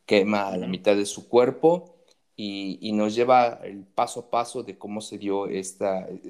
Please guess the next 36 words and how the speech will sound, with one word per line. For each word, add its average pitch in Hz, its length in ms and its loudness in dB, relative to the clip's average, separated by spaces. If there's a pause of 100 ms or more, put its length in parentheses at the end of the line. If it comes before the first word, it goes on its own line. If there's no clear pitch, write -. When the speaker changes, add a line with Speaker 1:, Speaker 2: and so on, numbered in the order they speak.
(140)
Speaker 1:
es-, - 260 -16
esta 117 460 0
historia 147 800 -2 (440)
que 90 120 -8
realmente 123 500 -2
sucedió 123 640 -2 (580)
y 110 240 0
que, 104 720 4
bueno, 120 200 4
al 101 120 2
final 110 400 -2
tuvo, 110 600 2 (440)
eh, 92 300 -4
un 107 160 -4
final 98 300 0
feliz, 104 440 -2
por 117 160 2
así 110 160 -2
decirlo. 127 520 0 (560)
Speaker 2:
Ujú. 107 80 2
Speaker 1:
Eh, 101 240 4
y, 101 420 -2
bueno, 104 240 6
fue 117 160 4
la, 110 180 6
la, 101 260 -2
la 101 180 -4
rivalidad 101 520 -2
entre 104 280 -6
Niki 104 240 -14
Lauda 104 480 0
y 101 100 -20
James 101 400 -4
Hunt, 92 200 0 (140)
¿no? 110 220 -6
Dos 120 460 2